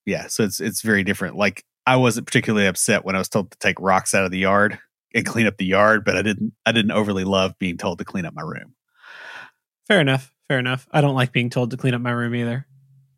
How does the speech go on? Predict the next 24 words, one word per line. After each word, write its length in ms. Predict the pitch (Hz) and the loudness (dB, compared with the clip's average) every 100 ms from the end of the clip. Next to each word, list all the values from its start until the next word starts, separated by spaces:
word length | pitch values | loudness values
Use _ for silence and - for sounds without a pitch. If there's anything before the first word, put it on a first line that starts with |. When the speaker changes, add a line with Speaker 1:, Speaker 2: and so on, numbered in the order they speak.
| _ _ | _ _
Speaker 1:
And 120 | - | -12
that's 160 | - - | -8 -4
why 80 | 98 | -2
you 160 | 104 | 0
have 100 | 117 | 0
your 140 | 123 135 | 2 2
own 100 | 165 | 4
house. 400 | 147 - - - | 2 -2 0 2
<laughs> 0 | |
Speaker 2:
<laughs> 1600 | 131 - - - 240 254 233 - 220 - 240 175 - - - - | 0 -2 -2 2 4 4 4 4 2 0 -2 0 0 0 -2 -4
Speaker 1:
That's 320 | 120 110 - | 0 2 0
the 100 | 151 | 0
solve 520 | - 160 110 92 92 | 4 4 4 0 2
right 180 | 120 123 | 2 2
there. 320 | 123 107 - - - | 2 2 0 -2 0
Speaker 2:
Yep. 200 | 147 - - - - | 0 0 -10 -18 -2
Yep. 200 | 127 120 _ _ _ _ _ _ _ _ _ _ _ _ _ _ | -2 -2 _ _ _ _ _ _ _ _ _ _ _ _ _ _
<laughs> 1080 | - 196 160 - 214 170 - 196 151 - - _ 156 - - 180 - _ _ _ _ | 0 0 0 -2 -2 0 -2 -2 -4 -8 -8 _ -20 -20 -20 -20 -20 _ _ _ _
Being 260 | 196 247 233 | 4 6 4
perfectionists, 920 | 175 - 135 131 156 151 - - - _ _ _ _ _ _ _ _ _ - | 2 4 2 2 0 0 -2 -6 -10 _ _ _ _ _ _ _ _ _ -8
ones 540 | 165 170 185 190 175 | 0 4 6 4 2
are 220 | - 143 | 2 -2
terrified 920 | 131 - - 175 156 139 123 120 123 - _ | -2 -6 0 2 4 2 0 0 -6 -10 _
of 480 | 139 127 127 131 | -2 -2 -2 -4